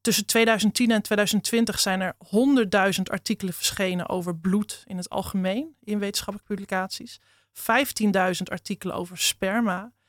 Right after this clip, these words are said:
En maar vierhonderd artikelen over menstruatiebloed. En dat laat dus precies zien,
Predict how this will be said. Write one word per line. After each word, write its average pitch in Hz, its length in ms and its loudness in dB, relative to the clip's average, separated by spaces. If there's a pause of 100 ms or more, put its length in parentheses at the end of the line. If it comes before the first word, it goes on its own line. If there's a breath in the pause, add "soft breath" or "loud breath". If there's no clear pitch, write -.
(240 soft breath)
En 202 140 2
maar 214 140 4
vierhonderd 247 880 4
artikelen 190 480 -4
over 185 140 -6
menstruatiebloed. 180 1000 -8 (460 soft breath)
En 196 100 0
dat 214 100 2
laat 233 200 4
dus - 100 2
precies - 540 4
zien, 220 400 0